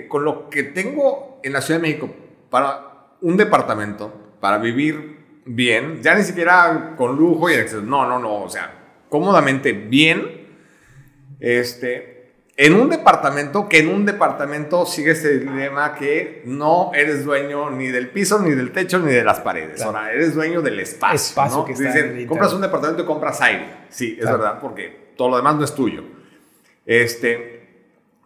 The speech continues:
Speaker 1: dice, yo con lo que, con lo que compré mi departamento que me costó tres millones. Ok. Eh,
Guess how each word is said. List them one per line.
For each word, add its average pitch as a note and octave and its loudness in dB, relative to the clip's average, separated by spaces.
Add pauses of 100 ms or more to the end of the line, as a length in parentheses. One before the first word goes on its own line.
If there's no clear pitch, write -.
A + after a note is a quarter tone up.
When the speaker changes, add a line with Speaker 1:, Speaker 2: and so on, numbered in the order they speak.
(140)
Speaker 1:
dice, C3 -4
yo D#3+ 2
con A#3 8
lo A3+ 0
que, - -14 (160)
con D#3+ 4
lo D3 0
que - -4
compré F3 2
mi B3 0
departamento G#3 2
que F#3+ -4
me D#3+ -4
costó G3+ -8 (360)
tres G#3 8
millones. D3 0 (840)
Ok. C3 -2 (840)
Eh, C3 -2